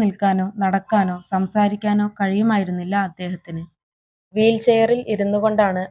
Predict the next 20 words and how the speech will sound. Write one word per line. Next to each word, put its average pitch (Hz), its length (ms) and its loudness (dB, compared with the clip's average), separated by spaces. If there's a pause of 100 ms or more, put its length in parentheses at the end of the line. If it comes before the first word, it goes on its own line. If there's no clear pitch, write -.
അദ്ദേഹം 180 380 0 (240)
നക്ഷത്രങ്ങളെക്കുറിച്ച് 208 1040 2
പഠനങ്ങൾ 196 520 4
നടത്തുകയും 180 500 2 (180)
ലോകത്തെ 190 420 6 (160)
അറിയിക്കുകയും 202 760 6
ചെയ്തിരുന്നത്. 175 600 2 (800)
ഞരമ്പുകളെ 240 600 4
ക്ഷയിപ്പിക്കുന്ന 202 640 -4 (160)
മാരകമായ 202 640 0
രോഗം 196 420 2
പിടിപെടുകയും 190 720 -4 (340)
ആ 233 80 4 (140)
അസുഖം 214 400 4
തന്നെ 190 200 2 (140)
മരണത്തിലേക്ക് 196 720 2
നയിക്കുന്നു 196 560 2
എന്ന് 180 220 -2 (120)
ഡോക്ടർമാർ 190 540 2 (200)
വിധിയെഴുതിയപ്പോഴും 190 920 4